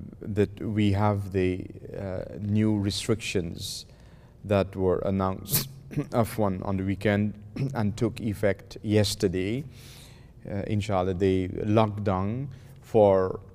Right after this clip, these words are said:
uh, the city of Toronto and surrounding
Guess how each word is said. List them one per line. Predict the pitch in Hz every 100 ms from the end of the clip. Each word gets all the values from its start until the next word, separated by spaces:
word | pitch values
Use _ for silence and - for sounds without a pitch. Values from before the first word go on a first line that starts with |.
| - - - - -
uh, | 95 92 92
the | 95
city | - 120 107 101
of | 92
Toronto | - 104 98 95 92 98 92 95 95 - - - - - -
and | 90 92 90 90 - - -
surrounding | - 107 95 95 92 92 90